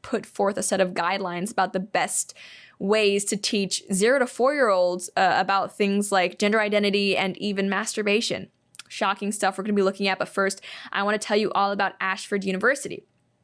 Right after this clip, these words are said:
While you're spending time at home, don't just think about your future, do something about it. Get a degree from Ashford University that can help you have a brighter future. Ashford University's online bachelor's and master's degree programs allow you to learn on a convenient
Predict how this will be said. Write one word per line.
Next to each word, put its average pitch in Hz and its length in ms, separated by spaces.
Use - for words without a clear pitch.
While 233 220
you're 311 100
spending 269 300
time 214 240
at 196 60
home, 196 240
don't 190 180
just - 260
think 240 160
about 214 220
your 202 140
future, 196 440
do 214 160
something 190 340
about 151 240
it. - 140
Get 208 100
a 208 60
degree 220 320
from 202 200
Ashford 202 340
University 214 400
that 240 140
can 240 120
help 277 260
you 254 140
have 214 340
a 220 140
brighter 190 400
future. - 480
Ashford 202 340
University's 220 680
online 196 380
bachelor's 196 560
and 185 200
master's 202 420
degree 226 220
programs 226 480
allow 190 240
you 202 120
to 220 100
learn 196 240
on 196 180
a 185 60
convenient 185 600